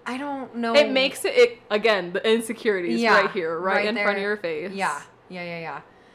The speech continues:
Speaker 1: And just, just thinking about R R T right now, like, I'm thinking about
Speaker 2: What is R R T?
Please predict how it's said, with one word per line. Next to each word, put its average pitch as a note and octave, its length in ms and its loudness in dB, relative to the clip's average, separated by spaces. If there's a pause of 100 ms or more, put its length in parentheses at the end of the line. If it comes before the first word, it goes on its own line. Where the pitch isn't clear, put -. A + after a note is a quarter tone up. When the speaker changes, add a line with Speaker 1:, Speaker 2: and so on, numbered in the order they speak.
(360)
Speaker 1:
And G#3+ 600 0 (2000)
just, D4 260 -10 (160)
just C#4 160 -14
thinking F4 220 -6
about C4+ 200 0
R G#3 180 0
R G3+ 100 -2
T G3 240 -12
right F3+ 180 -6
now, E3 320 -6
like, E3 260 -8
I'm F#3 120 -8
thinking G#3 400 -12
about F3+ 240 0
Speaker 2:
What G3+ 120 2
is G#3 120 -2
R F3 200 -4
R E3+ 140 -6
T? E3+ 300 -16